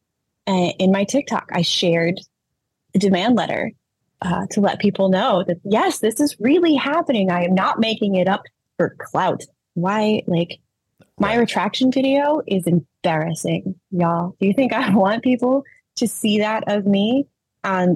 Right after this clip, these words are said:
Speaker 1: on the internet? Like, I carefully curate my photos, and here I am bawling my eyes out. My face is puffy. I'm red. I can barely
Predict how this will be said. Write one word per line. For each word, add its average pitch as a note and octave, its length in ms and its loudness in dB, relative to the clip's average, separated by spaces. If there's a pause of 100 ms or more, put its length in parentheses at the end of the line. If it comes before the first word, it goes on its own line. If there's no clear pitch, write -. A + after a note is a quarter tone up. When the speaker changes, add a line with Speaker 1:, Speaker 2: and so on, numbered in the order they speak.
Speaker 1:
on F#3 120 2
the E3 160 2
internet? A#3 380 0
Like, F#3 160 -4
I F3 80 -2
carefully B3 440 -2
curate A3 340 -2
my E3+ 140 0
photos, G3 460 0
and F#3 100 0
here G#3 160 2
I G3 80 2
am F3 280 0
bawling G3+ 380 2
my G3 180 -2
eyes E3+ 260 -2
out. E3+ 160 -4
My E3+ 100 -4 (100)
face G3+ 240 0
is G3 100 0
puffy. F3 380 -2
I'm D#3+ 180 2
red. F#3+ 300 0
I F3+ 100 2
can D3 200 -2
barely G3 440 0